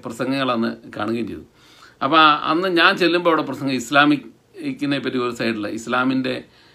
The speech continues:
ഏ, ഗുണഗണങ്ങളെ പറ്റി ഒരു വശത്ത് സംസാരിക്കുന്നു. ആ, മറുവശത്ത്, ഏ, അന്ന് ഈ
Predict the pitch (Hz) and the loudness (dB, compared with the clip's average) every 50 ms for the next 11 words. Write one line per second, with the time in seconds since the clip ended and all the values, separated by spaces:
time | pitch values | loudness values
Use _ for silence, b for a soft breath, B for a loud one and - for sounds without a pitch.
0 | b b b - 120 117 117 120 123 127 127 123 120 117 117 120 123 117 117 117 | b b b -8 -6 -4 -4 -2 -2 -2 -2 0 0 0 0 0 -2 -2 -2 -2
1 | 117 113 110 110 113 110 - - 127 113 113 113 - - - 117 110 101 113 107 | -2 -2 0 -2 -4 -6 -6 -4 -4 -4 -4 -6 -8 -8 -4 -4 -2 -2 0 -2
2 | 113 107 107 110 131 185 - _ B B B B B B B _ - 127 131 131 | -2 -2 -2 -4 -6 -8 -10 _ B B B B B B B _ -2 0 4 6
3 | 151 160 170 185 180 160 - - 156 151 147 139 - - - - - - 135 135 | 6 6 6 6 4 2 2 0 0 0 2 0 0 -4 -8 -16 -12 -8 -4 -4
4 | 135 131 - 135 135 143 156 160 151 147 139 139 - - - - _ _ _ _ | -2 -2 -2 0 2 2 4 4 4 2 0 -2 -4 -8 -14 -20 _ _ _ _
5 | _ _ _ _ _ _ _ - - 131 | _ _ _ _ _ _ _ -10 -8 -6